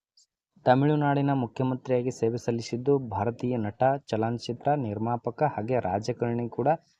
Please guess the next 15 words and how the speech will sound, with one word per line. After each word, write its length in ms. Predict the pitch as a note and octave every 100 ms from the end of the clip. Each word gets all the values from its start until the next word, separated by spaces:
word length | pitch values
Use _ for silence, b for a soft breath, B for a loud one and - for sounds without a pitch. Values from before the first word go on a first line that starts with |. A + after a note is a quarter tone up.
| _
ಆಗಿದ್ದರು. 400 | A2 A#2 A#2 A2+
ಯಾರು? 320 | G#2+ A#2 D#3+
ಎಂ 260 | C#3 G2+ G#2+
ಜಿ 180 | B2 A#2+
ರಾಮಚಂದ್ರನ್, 680 | G2 A2 A2 G#2 G#2 G2+ - -
ಆ, 140 | G#2+ G2+ -
ಅವರು 260 | G#2 A2+ G3+ B B B B _ -
ತಮಿಳುನಾಡಿನ 600 | A#2 A#2+ B2 A#2+ B2 C#3
ಮುಖ್ಯಮಂತ್ರಿಯಾಗಿ 800 | G#2 - A#2+ A#2 A2 A#2 A2 G#2
ಕೂಡ 160 | B2+
ಕಾರ್ಯನಿರ್ವಹಿಸಿದ್ದಾರೆ. 920 | C3+ - G2+ G#2 G2+ G2+ - G2 A#2+ D3
ಇವರಿಗೆ 320 | G#2+ A2+ C3
ಸಾವಿರದ 280 | - G2+ G2
ಒಂಬೈನೂರ 380 | G2+ A2+ A2+ A#2
ಎಂಬತ್ತೆಂಟರಲ್ಲಿ 800 | G2 G#2 A#2 A#2 G2+ F2+ G#2